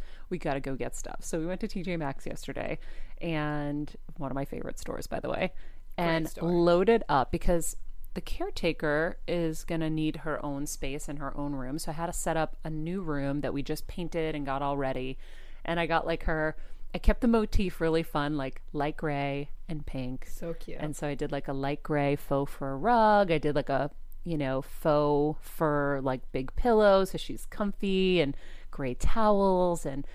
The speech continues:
Speaker 1: they had these, like, cute Donna Karan marbly, um,
Speaker 2: Soap dispenser.
Speaker 1: soap dispensers
Speaker 2: Mm-hmm.
Speaker 1: and stuff. So I put that in there, and I didn't realize that the floor was marbly. So that was actually perfect.
Speaker 2: Perfect.
Speaker 1: And so, and I got, like, this beautiful plant,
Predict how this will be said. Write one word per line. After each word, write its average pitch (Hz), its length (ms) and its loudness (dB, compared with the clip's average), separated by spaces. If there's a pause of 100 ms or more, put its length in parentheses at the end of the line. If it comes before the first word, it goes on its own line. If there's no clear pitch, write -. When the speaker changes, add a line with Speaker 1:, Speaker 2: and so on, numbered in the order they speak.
(180)
Speaker 1:
they 170 100 4
had 170 200 4
these, 175 160 0
like, 147 160 0
cute 165 300 0
Donna 151 260 -2
Karan 147 480 0
marbly, 143 1000 0 (460)
um, - 280 -6
Speaker 2:
Soap 165 260 -2
dispenser. 156 340 -4
Speaker 1:
soap 165 240 4
dispensers 170 560 2
Speaker 2:
Mm-hmm. 180 60 -2
Speaker 1:
and 175 100 -4
stuff. - 300 2
So 147 200 0
I 139 60 0
put - 260 -4
that 220 260 8
in 202 120 2
there, 202 220 6
and 160 100 4
I 147 60 4
didn't 139 200 -2
realize 151 280 0
that - 120 0
the 143 60 -2
floor 143 280 -2
was 147 120 -2
marbly. 156 560 0 (100)
So - 180 -6
that 131 120 0
was 147 140 0
actually 139 300 -2
perfect. 165 540 4
Speaker 2:
Perfect. 190 640 -2 (240)
Speaker 1:
And 180 160 0
so, 175 400 2
and 175 140 0
I 170 80 2
got, 165 160 2
like, 165 120 -4
this 160 140 -2
beautiful 170 500 -4
plant, 151 840 -6